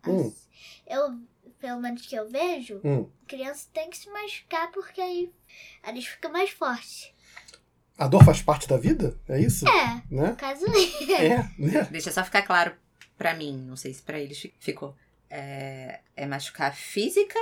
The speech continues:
Speaker 3: ou emocionalmente? É, é machucar de ralar o joelho, cair, quebrar o braço? É disso que você tá falando?
Speaker 2: Não,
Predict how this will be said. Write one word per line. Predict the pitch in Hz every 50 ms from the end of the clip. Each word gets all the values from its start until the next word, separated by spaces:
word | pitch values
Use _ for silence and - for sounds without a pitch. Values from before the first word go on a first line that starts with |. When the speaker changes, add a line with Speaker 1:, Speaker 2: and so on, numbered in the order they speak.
| 453 440 403
Speaker 3:
ou | 392 339 294
emocionalmente? | 285 269 262 262 - - 247 233 220 214 185 147 127 127 131 - -
É, | - - 120 117 - -
é | 156
machucar | 151 143 139 - - - 165 151
de | 151 147
ralar | - 147 139 135 151 165 180 180
o | 170
joelho, | 160 160 156 151 175 190 196 190 185 175 160 156 156
cair, | - - 139 139 143 160 185 190 190
quebrar | - - 147 139 147 165 170 165
o | 143
braço? | 143 156 160 - -
É | 160 143
disso | 127 143 175 190 - -
que | -
você | - 139
tá | 143 139
falando? | - 135 131 135 147 196 240 381
Speaker 2:
Não, | 302 302 285 254 233 214 208